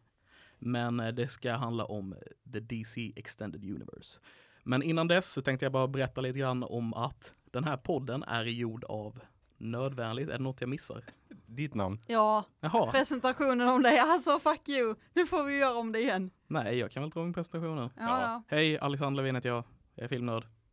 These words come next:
Speaker 1: Gillar
Speaker 2: Ja.
Speaker 1: film, jobbar med film. Så.
Speaker 2: Bra.
Speaker 3: Ja,
Speaker 1: Okej.
Speaker 3: jättebra.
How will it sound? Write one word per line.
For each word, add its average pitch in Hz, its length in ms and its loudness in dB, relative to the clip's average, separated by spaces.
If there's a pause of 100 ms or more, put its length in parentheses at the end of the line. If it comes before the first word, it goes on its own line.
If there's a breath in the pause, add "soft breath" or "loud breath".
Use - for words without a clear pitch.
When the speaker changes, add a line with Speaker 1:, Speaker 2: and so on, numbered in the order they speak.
(140)
Speaker 1:
Gillar 117 140 0
Speaker 2:
Ja. 135 40 0
Speaker 1:
film, 120 300 -4
jobbar 120 180 -4
med 117 80 -6
film. 113 220 -6 (240)
Så. - 100 0
Speaker 2:
Bra. 131 200 6 (260 loud breath)
Speaker 3:
Ja, 208 140 -2 (100)
Speaker 1:
Okej. 214 60 -10
Speaker 3:
jättebra. 196 420 6